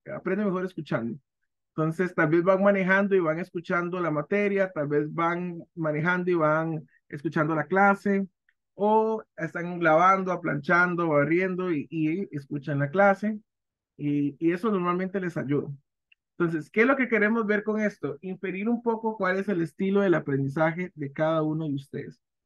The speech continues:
Entonces, quiero que se tomen unos minutos, vamos a hacerlo con mucha calma, con mucha tranquilidad, y vamos a responder estas veinticuatro preguntas. Es únicamente marcar una de las tres opciones que se les va a presentar acá.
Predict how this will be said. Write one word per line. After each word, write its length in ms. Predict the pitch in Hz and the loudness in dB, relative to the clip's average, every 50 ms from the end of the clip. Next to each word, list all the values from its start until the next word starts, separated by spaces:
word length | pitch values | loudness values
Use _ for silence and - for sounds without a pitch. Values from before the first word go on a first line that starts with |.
| _ _ _ _ _ _ _ _ _ _ | _ _ _ _ _ _ _ _ _ _
Entonces, 320 | 196 190 185 170 160 - | 0 0 2 0 -4 -2
quiero 260 | - 214 214 233 277 277 | 2 4 4 4 4 4
que 80 | 285 | 2
se 120 | 247 247 214 | 0 0 0
tomen 340 | - 208 208 226 226 214 | 2 2 2 4 4 2
unos 220 | 208 214 220 226 226 | 2 2 2 2 2
minutos, 440 | 226 220 214 196 190 190 - 196 175 | 2 4 4 2 2 0 -2 -2 -2
vamos 300 | 160 147 139 165 175 196 | -2 -2 -2 -2 -4 -6
a 20 | |
hacerlo 380 | 180 175 175 160 165 175 175 - | -4 -4 -2 -2 -2 -2 -2 -2
con 180 | - 143 139 | -2 0 0
mucha 640 | 139 143 156 165 170 175 175 175 170 - - 196 190 | 2 2 2 2 2 4 4 2 2 2 2 2 2
calma, 460 | 190 - 185 165 160 147 147 151 151 151 | 2 2 2 2 2 2 0 -2 -4 -4
con 240 | - 131 127 127 | -6 -8 -8 -6
mucha 1300 | 131 139 143 147 156 160 165 165 170 175 175 175 180 180 180 180 180 165 - - 190 185 185 185 185 185 _ _ _ _ _ _ | -6 -4 -4 -2 0 0 2 2 2 2 0 0 0 0 0 -2 -2 -4 -2 0 2 2 2 0 -2 -6 _ _ _ _ _ _
tranquilidad, 720 | - 156 160 170 160 190 202 202 214 190 160 151 151 151 - _ _ _ _ _ | -6 -4 -4 -4 -4 -4 -4 0 2 2 2 2 2 -2 -6 _ _ _ _ _
y 100 | - 190 | -2 2
vamos 320 | 190 190 196 208 233 247 240 | 4 4 4 4 2 0 -4
a 80 | 240 | -4
responder 580 | 214 202 196 - 185 170 160 165 185 196 - - | -4 -4 -6 -4 -6 -6 -4 -4 -4 -4 -6 -4
estas 480 | - 196 190 190 - - 202 190 196 - | -2 -2 -2 0 0 -2 -4 -4 -4 -4
veinticuatro 840 | 175 185 190 202 202 196 - 202 185 185 - 165 160 156 170 175 170 | -2 0 2 2 0 0 -2 -6 -6 -2 0 0 0 0 -2 -4 -4
preguntas. 540 | - 147 135 135 139 139 135 139 131 131 - | -2 -2 -2 -2 -2 -2 -2 -2 -4 -6 -6
Es 160 | 156 147 - | -6 -2 0
únicamente 640 | 196 202 202 202 202 180 170 170 175 175 - 202 190 | 2 2 2 2 2 0 0 0 -2 -4 -4 -2 0
marcar 600 | 170 156 143 147 139 - - 165 180 196 208 - - _ _ | 2 2 2 0 0 0 2 2 2 2 0 -4 -8 _ _
una 320 | 175 185 196 202 208 208 | -2 0 0 0 2 2
de 80 | 202 175 | 2 2
las 220 | 151 147 139 143 | 0 0 -2 0
tres 260 | - 151 156 170 175 - _ | 0 0 0 0 -4 -8 _
opciones 640 | 165 151 143 - - - 156 160 160 170 180 180 - | -8 -8 -8 -10 -6 -4 -2 -2 -2 -2 -4 -6 -8
que 100 | 165 151 | -8 -6
se 120 | - 143 | -4 -4
les 120 | 131 127 120 | -4 -4 -2
va 120 | 135 131 | -4 -4
a 60 | 127 | -4
presentar 440 | 143 156 147 147 135 135 139 127 127 | -4 -4 -4 -4 -4 -4 -4 -4 -4
acá. 320 | 131 135 - - - 143 | -4 -6 -8 -12 -14 -14